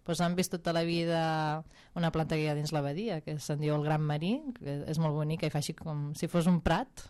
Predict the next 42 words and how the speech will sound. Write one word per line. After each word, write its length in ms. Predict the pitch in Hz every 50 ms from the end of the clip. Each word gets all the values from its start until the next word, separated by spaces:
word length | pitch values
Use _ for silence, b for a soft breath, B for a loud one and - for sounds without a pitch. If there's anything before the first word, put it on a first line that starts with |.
| - 165
no? 140 | 180 220 220
Com 160 | 175 165 165
una... 360 | 160 160 156 160 156 156 151 160
molta 160 | 175 165 185
gent 160 | 175 185 185 175
diu, 160 | 170 165 170
«És 80 | 175 -
com 140 | 262 254 233
gespa», 460 | 254 254 - - - - - - - - b b b b b b -
no? 160 | 170 185 165
O 80 | 151 151
les 160 | 151 156 151
algues, 320 | 190 202 185 165 160 156 - -
que 80 | - 160
li 160 | 160 156 156
diuen. 400 | 165 165 156 147 151 143 156 - B B B B B B B B B
I 140 | B 180 175 170 -
segurament 460 | 180 170 175 170 175 170 165 165 175 180
mai 160 | 185 185 185
s'han 220 | - 196 190 180 180
plantejat 460 | 170 165 170 160 165 170 170 165 -
que 140 | 202 202 208
allò 160 | 208 202 202 196 196 190 185 180 180 180
és 60 | 170 175
interessant, 540 | 170 160 160 151 156 - - 151 147 170 -
com 140 | 165 156 156
ha 40 | 156
estat 160 | - 165 156 165
allà 160 | 160 156 156
tota 240 | 151 165 151 - 160
la 140 | 156 156 151
vida 240 | 160 170 175 185 175
a 40 | 170
la 80 | 170 165
badia, 380 | 170 165 165 170 185 214 247 269
no? 140 | 233 226 247 262 -
Però, 80 | 196
en 80 | 185 180
canvi, 240 | 190 185 190 196 214
és 140 | 214 196 202
una 140 | 202 196 185
cosa, 300 | - 202 208 220 240 269